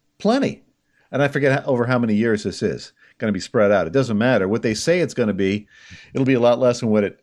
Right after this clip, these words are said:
actually will be. Kyrsten, uh, Sinema out in Arizona, she's against it. Now, I don't know if Joe Manchin is a guy who is doing this for all the right reasons. I mean, he is in a state, West Virginia,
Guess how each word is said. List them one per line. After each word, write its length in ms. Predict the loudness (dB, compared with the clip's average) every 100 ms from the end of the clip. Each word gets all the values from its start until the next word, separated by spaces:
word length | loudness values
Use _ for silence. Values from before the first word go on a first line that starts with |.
| -4
actually 400 | -4 -2 -2 -2
will 280 | 0 0
be. 260 | -2 -6 -14 _ _ _ -20 _ _
Kyrsten, 560 | -2 -2 0 -2 -2 -6 -4
uh, 60 |
Sinema 420 | -4 0 0 2 2
out 180 | 2
in 80 | 0
Arizona, 460 | 2 2 2 0 0
she's 240 | -2 -4
against 320 | -2 0 -2
it. 80 | -2
Now, 160 | -2 -2 -2
I 60 | -2
don't 140 | 0
know 140 | 0 -2
if 80 |
Joe 200 | 0 0
Manchin 440 | 2 0 0 -2 -6
is 120 | -6
a 60 | -4
guy 300 | -2 0 0
who 360 | -2 -6 -6 -12 _ _ _ _ _
is 160 | -6 -2
doing 240 | 0 2
this 160 | 2 -2
for 160 | 0 2
all 80 |
the 100 | 2
right 280 | 2 0 -2
reasons. 480 | -2 -2 -2 -2 -2
I 80 | -2
mean, 240 | 0 0
he 240 | 0 -2 -4
is 220 | -4 -2
in 80 | -2
a 60 |
state, 440 | -2 0 0 0 -2
West 300 | 0 -2 0
Virginia, 500 | -4 0 0 0